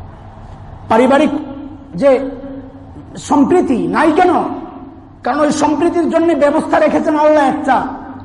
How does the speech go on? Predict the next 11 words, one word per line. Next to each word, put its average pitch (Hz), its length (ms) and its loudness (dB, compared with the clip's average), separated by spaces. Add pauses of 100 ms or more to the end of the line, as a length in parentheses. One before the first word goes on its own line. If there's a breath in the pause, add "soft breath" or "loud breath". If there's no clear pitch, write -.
(120)
আমি 233 320 -2
আর 285 100 4
আপনি 254 260 0
ব্যবস্থা 240 380 0
খুঁজতেছি 262 460 -4
আরেক 262 280 0
জায়গায়। 160 340 -6 (420 loud breath)
আল্লাহ 277 260 2
ব্যবস্থা 269 380 -2
রেখেছেন 269 400 -2
কোথায়? 277 340 0